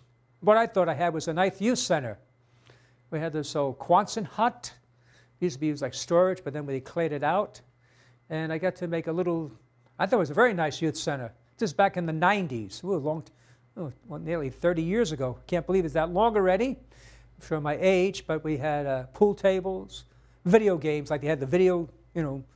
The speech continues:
those big things, not these little T Vs anymore, foosball.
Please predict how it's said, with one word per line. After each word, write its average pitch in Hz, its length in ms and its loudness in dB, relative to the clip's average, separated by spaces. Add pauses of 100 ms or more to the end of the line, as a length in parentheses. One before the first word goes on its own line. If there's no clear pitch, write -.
those 135 180 -2
big 175 320 0
things, 120 480 -6
not 147 240 -8
these 127 180 -8
little 131 160 -8
T 139 200 -8
Vs 135 180 -6
anymore, 131 400 -8 (200)
foosball. 165 760 0